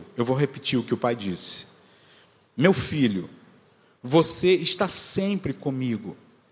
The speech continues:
e tudo que tenho é seu. Mas nós tínhamos que celebrar a volta deste seu irmão e alegrar-nos, porque ele estava morto e voltou à vida,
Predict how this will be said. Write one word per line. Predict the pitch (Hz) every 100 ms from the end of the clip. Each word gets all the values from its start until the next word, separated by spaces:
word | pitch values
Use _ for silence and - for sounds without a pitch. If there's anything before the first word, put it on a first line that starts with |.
| _ _ _ -
e |
tudo | 127 - 285 240
que | -
tenho | - - 160 175 185 190 - - _ _ _ _
é | -
seu. | - - 151 139 90 - - - _ _ _ - - _
Mas | 214 220
nós | 214 254 -
tínhamos | - 254 269 240
que | -
celebrar | - 220 196 175 185 185
a |
volta | 156 156 180 180 147
deste | 143 156 - - 127
seu | 147 131
irmão | 127 123 156 156 107 - - _ _ _ _
e | 165
alegrar-nos, | 185 190 147 147 160 180 160 127 -
porque | - 156 - 202
ele | 185
estava | 170 185 180 208
morto | 190 226 240 - - 269 277 - - _ -
e | 180
voltou | 180 175 175 160
à |
vida, | 135 185 220 240 247